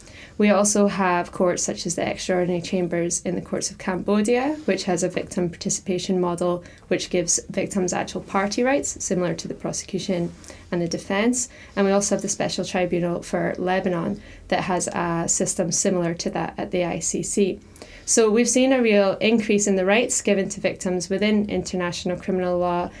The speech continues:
And earlier today, Megan and Kinga were sharing some of their experiences with students in the law school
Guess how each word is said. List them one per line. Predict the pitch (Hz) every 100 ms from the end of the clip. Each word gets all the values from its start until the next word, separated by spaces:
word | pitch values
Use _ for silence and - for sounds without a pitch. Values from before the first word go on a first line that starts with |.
| - - -
And | 190 180 180 185
earlier | 208 202 202 202
today, | - 190 180 180 175
Megan | 185 180 185
and | 180
Kinga | 190 180 185 180 180 175
were | 185 180 180
sharing | - 196 190 185
some | 196 180
of | 175 -
their | 185 180
experiences | - - 226 233 220 196 -
with | 175
students | - 175 - - -
in | 208
the | 196
law | 180 175
school | 180 - 180 180